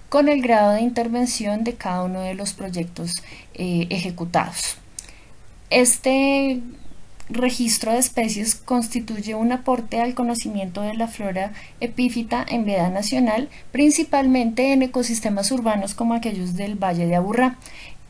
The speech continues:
con el fin de sugerir medidas para su manejo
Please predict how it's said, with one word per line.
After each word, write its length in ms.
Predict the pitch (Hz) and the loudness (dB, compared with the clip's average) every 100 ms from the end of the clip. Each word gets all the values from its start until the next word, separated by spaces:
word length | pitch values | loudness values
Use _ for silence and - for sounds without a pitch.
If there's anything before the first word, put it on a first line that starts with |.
| - - - | -20 -20 -2
con 180 | 240 262 | 4 6
el 100 | 311 | 6
fin 320 | 311 285 302 | 6 6 6
de 120 | 302 | 4
sugerir 480 | 294 254 226 214 208 | 2 0 0 0 -2
medidas 460 | 202 202 202 208 208 | -2 -4 -4 -4 0
para 320 | - 226 226 | 2 2 0
su 120 | 226 | 2
manejo 560 | 262 269 269 226 254 | 4 6 4 2 -2